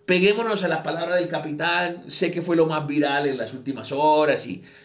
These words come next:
y, y había memes de, de, de Marvel diciendo, "Don't give me hope, no me des esperanza". Pero no importa, que, pues, vamos a ver el partido hasta el final. Entonces vamos, León, vamos a ganar y vamos a meterle todo el huevo posible, pase lo que pase. Y si no,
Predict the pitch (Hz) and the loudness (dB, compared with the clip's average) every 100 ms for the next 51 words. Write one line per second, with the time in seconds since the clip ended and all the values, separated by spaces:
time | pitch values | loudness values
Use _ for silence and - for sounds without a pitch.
0 | - 123 123 131 123 120 117 127 135 147 | -14 -10 -8 -6 -6 -4 -4 -2 -2 0
1 | 147 143 123 113 104 110 104 104 123 117 | 0 2 2 2 0 0 0 0 -2 -4
2 | 123 143 147 135 120 139 143 - - - | -2 -2 0 -2 -4 -2 -2 -2 -8 -2
3 | 143 156 127 151 135 104 123 - 127 110 | 0 2 -2 -2 -4 -6 -8 -2 0 0
4 | 131 139 131 127 123 - 110 110 - - | -4 -2 0 0 -4 -8 -8 -8 -12 -20
5 | - _ 139 131 143 165 160 180 180 147 | -20 _ 0 0 0 0 2 2 -2 -8
6 | - 110 120 123 - 82 - 80 95 127 | -10 -4 0 0 -2 -8 -12 -10 -8 -6
7 | 107 101 - 98 - 110 110 - 151 165 | -6 -6 -6 -8 -6 -6 -6 -8 -6 -6
8 | - - _ _ - - 113 90 73 110 | -8 -16 _ _ -14 -8 -6 -8 -10 -6
9 | 139 165 185 220 262 - - - - - | 0 4 4 2 0 -8 -18 -20 -12 -4
10 | 120 127 147 160 185 226 247 294 311 - | -2 0 2 2 2 2 2 2 2 -2
11 | - - - _ _ 208 233 285 294 - | -10 -20 -20 _ _ -4 0 2 0 -4
12 | - 143 139 123 110 123 131 127 139 151 | -4 -2 -2 -2 -2 -2 -2 -4 2 4
13 | 151 143 127 135 135 131 110 - 147 147 | 4 4 4 4 4 2 -4 -2 0 2
14 | 143 - 170 180 - 160 143 113 90 - | 0 0 -2 -2 0 0 0 -2 -6 -2
15 | 165 277 247 - | 2 2 2 -2